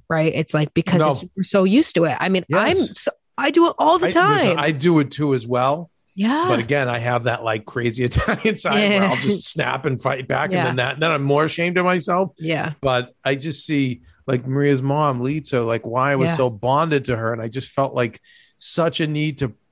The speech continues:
Speaker 2: just protect her and take care of her and spoil her, because I, I just, I don't know. The
Speaker 1: I
Speaker 2: people
Speaker 1: know.
Speaker 2: like that are the salt of the earth to
Speaker 1: Yeah.
Speaker 2: me. And, and,
Speaker 1: Yeah.
Speaker 2: and, um, next, anyway, uh,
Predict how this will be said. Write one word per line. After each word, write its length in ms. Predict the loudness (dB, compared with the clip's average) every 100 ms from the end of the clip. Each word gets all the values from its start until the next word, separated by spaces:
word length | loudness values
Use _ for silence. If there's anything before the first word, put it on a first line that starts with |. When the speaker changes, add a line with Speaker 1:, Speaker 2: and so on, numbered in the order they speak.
| _
Speaker 2:
just 220 | -6 -6
protect 500 | -6 -10 -4 -4 -4 0
her 200 | 2 2
and 260 | -2 -6
take 220 | -6 -8
care 300 | -6 -2 0
of 100 | 0
her 160 | 0 -2
and 140 | -2
spoil 480 | -6 -6 -2 0 0
her, 280 | 2 2 0 _ _ _ _ _ _ _ _ _ -16 -2
because 500 | -2 2 2 2 -2 -6
I, 140 | -4 -4 -6 _ -6
I 100 | -4
just, 480 | -4 -6 -8 -10 -14 _ -10
I 140 | -4 -2
don't 160 | 0
know. 240 | 0 0 -4 _ _
The 140 | -2 -2
Speaker 1:
I 20 | -2
Speaker 2:
people 280 | -2 0 2
Speaker 1:
know. 40 |
Speaker 2:
like 220 | 2 0
that 200 | 0 0
are 100 | 0
the 100 | -2
salt 360 | -4 0 0 0
of 80 | -2
the 140 | -2
earth 220 | 0 -2 -6 -18 -16
to 120 | -4 -2
Speaker 1:
Yeah. 160 | 0
Speaker 2:
me. 200 | -2 -4 -10
And, 320 | -10 -8 -8
and, 240 | -10 -8 -4
Speaker 1:
Yeah. 240 | -2 -2
Speaker 2:
and, 120 | -6
um, 460 | -8 -10 -10 -14 -18 _ _ _ _ _ _ _ _ _ _ -16 -14 -16 _ _ _ _
next, 280 | -10 -10 -10
anyway, 420 | -6 -4 -6 -12 -18 _
uh, 100 | -6